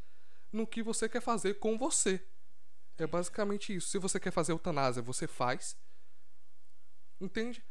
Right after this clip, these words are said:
Speaker 2: Hum.
Speaker 1: E, e é um liberal que não apoia, que, que não faz sentido nenhum.
Speaker 2: Uma coisa que não faz
Speaker 1: Ui.
Speaker 2: sentido, cara, é o cara ser a favor da família e vem uma pandemia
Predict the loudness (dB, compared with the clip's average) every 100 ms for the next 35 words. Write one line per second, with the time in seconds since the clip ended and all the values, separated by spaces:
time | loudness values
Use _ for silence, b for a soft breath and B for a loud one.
0 | -4 -4 -2 -2 -2 -4 -4 -4 -4 -4
1 | -4 -4 -4 -4 -4 -4 -4 -4 -4 -4
2 | -4 -4 -2 0 0 2 2 4 4 2
3 | 2 0 0 0 0 -2 -2 -4 -4 -4
4 | -2 -4 -4 -4 -4 -4 -4 -4 -4 -4
5 | -4 -2 0 2 2 2 0 0 0 -2
6 | -4 -4 -4 -4 -4 -4 -4 -4 -4 -4
7 | -4 -2 -2 -2 -2 -4 -4 -4 -2 -2
8 | -2 -2 -2 -2 -2 -2 -2 -2 -2 -2
9 | -2 -2 -2 -2 -2 -2 -2 -2 -2 -2
10 | b b b b b -2 -2 -2 -4 -4
11 | -4 -4 -2 -2 -2 -2 -4 -4 -4 -4
12 | -4 -4 -4